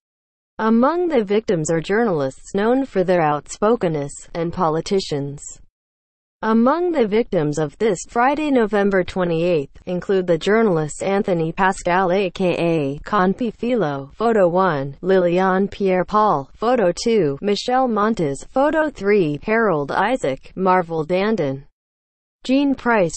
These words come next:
Jacques, Jacques Jean Baptiste, Henry Alphonse, Jean Dominique, Photo four, Marcus Garcia, Photo five, Elsie Eth Aird, Radio Metropolis, Jean Robert Arard, Photo six, Pierre Cletadri, Photo six, Petite Samedi Soir,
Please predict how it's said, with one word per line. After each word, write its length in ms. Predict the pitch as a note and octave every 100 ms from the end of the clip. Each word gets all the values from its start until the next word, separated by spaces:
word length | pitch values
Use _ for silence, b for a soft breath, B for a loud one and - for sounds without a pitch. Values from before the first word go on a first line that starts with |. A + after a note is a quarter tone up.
| -
Jacques, 300 | G3+ G#3 -
Jacques 460 | D#3 F#3 G#3 D#3 -
Jean 420 | F#3 G#3+ G#3+ F3+
Baptiste, 680 | D#3+ - - C3 - - -
Henry 340 | A3 G3+ F#3+
Alphonse, 580 | F3 E3+ - D#3+ D#3 D#3
Jean 280 | - A3+ A#3
Dominique, 720 | G#3 A3 A3+ A3+ C4+ F4+ -
Photo 360 | - A3+ F#3+ F3
four, 600 | - G#3+ F3 D#3 C#3+ C#3+ -
Marcus 560 | G#3 A#3+ B3+ E3 -
Garcia, 720 | - E3+ D#3+ - A3+ G3+ D3 -
Photo 340 | A3 G#3+ F3+ F3
five, 520 | - F3 C#3+ C#3+ C#3+
Elsie 400 | G3+ A#3 A#3+ A3+
Eth 200 | G#3+ A#3+
Aird, 400 | A3+ G#3 C#3 C3
Radio 420 | F#3+ A#3+ C#4 G3+
Metropolis, 720 | E3 D#3+ - A3 A#3 D#3 C3 - -
Jean 300 | - F#3 E3
Robert 480 | D3+ E3+ A3 F#3+ E3
Arard, 560 | E3+ G#3+ F3 C#3 C3 - _ _ _ _ _ _ _
Photo 360 | - C4 D4+ C#4+
six, 320 | G#3+ A3+ G#3+
Pierre 460 | - B3 B3+ C4 C4+
Cletadri, 840 | - B3+ G3+ D#3 D3+ C#3 C#3 C#3
Photo 360 | - A3+ B3 F3+
six, 280 | - G#3+ -
Petite 480 | - F3+ A#3 G3+ -
Samedi 560 | - G3 F#3+ E3+ A3+
Soir, 480 | A3 F3+ D#3 C3+ C#3